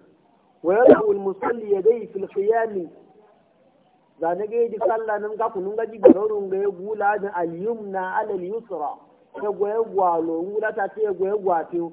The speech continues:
Kama warada fi hadith Sa'd ibn Sa'd.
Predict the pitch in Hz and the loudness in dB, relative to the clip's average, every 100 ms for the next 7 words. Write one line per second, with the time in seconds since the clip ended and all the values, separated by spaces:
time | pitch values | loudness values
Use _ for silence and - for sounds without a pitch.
0 | - - - - 160 165 185 185 175 175 | -12 -6 0 2 2 0 0 0 2 2
1 | 190 196 170 165 190 165 160 185 175 160 | 0 -2 -4 -4 -2 0 0 -4 -8 -6
2 | 208 208 175 175 196 214 208 208 170 | -2 0 -2 -4 -2 0 0 -2 -6